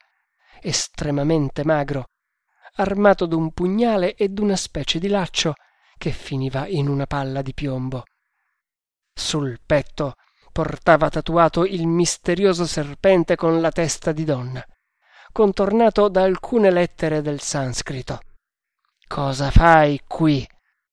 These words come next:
ripeté quell'indiano con tono minaccioso. "E tu cosa fai?" ribatté Tremal Naik con calma glaciale.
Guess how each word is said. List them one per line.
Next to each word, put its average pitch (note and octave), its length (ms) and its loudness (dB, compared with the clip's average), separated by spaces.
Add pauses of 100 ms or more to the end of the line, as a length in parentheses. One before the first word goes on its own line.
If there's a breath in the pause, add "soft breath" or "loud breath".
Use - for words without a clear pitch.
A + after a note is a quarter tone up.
(360)
ripeté D3 460 -4
quell'indiano D#3 800 2
con D#3+ 280 0
tono D#3 260 2
minaccioso. C#3 840 -4 (320)
"E D#4 180 -2 (120)
tu C#3 160 -6 (100)
cosa A3 300 4
fai?" A#2+ 360 -8 (720 soft breath)
ribatté C#3+ 640 -6
Tremal D3+ 440 -2
Naik C#3+ 520 -2 (220)
con D#3 240 -2
calma D#3+ 440 0
glaciale. D3 720 -2